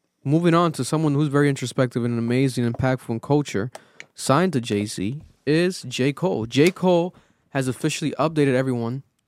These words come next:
with his album. So J. Cole and Drake have started their tour, a continuation of the tour that Drake went on last year, but this year he's done it. And J. Cole said on stage, he's almost done with his next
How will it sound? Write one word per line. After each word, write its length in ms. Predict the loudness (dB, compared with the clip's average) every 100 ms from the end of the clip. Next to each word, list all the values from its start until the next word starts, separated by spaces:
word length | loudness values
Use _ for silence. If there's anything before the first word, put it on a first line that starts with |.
| _
with 160 | -2 2
his 140 | 4
album. 340 | 4 2 0 -8
So 200 | 0 0
J. 260 | 2 2 2
Cole 260 | 2 2
and 80 | 2
Drake 220 | 0 0
have 160 | 0 0
started 300 | 2 2 4
their 100 | 0
tour, 440 | 0 0 0 -2 -8 _ _ _ _ _ _
a 80 | -4
continuation 760 | -2 -4 0 0 2 2 0 0
of 520 | 2 2 0 -4 -12 _ _ _ -8
the 180 | -6 -6
tour 240 | 0 0
that 100 | 0
Drake 200 | 0 -2
went 120 | -2
on 120 | -2 0
last 320 | 0 -2 -4
year, 300 | -4 -4 -8 -6
but 180 | -4 0
this 220 | 0 0
year 260 | -2 -2
he's 320 | -4 -4 -4 -2
done 180 | -2
it. 140 | -2 -6 _ _ _ _ _ 0
And 480 | 2 4 2 0 -4 _ _ _ _
J. 180 | 2 2
Cole 200 | 4 2
said 160 | 4 2
on 100 | 0
stage, 460 | -2 -2 -4 -10 _ _ _ _ _ _ _ _ _ _ _
he's 220 | _ -2 0
almost 460 | 0 2 0 0
done 260 | -2 -2 -4
with 240 | -4 -4 -2
his 120 | -4
next 220 | -4